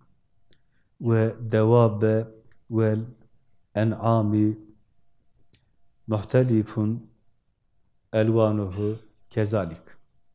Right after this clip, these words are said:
İnsanlardan, hayvanlardan, davarlardan yine böyle türlü renkte olanlar var.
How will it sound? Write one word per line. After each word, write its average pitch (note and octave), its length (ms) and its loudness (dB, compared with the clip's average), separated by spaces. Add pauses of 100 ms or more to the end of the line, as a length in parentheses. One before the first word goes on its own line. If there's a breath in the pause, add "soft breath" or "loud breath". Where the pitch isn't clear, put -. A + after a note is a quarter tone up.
(1600 soft breath)
İnsanlardan, B2 880 2 (520)
hayvanlardan, A2+ 1000 0 (220)
davarlardan A2 960 0 (640 soft breath)
yine A#2 400 0 (680)
böyle A#2 460 2
türlü B2 380 0
renkte A2+ 540 -2 (320)
olanlar A#2 460 2
var. D#2 300 -12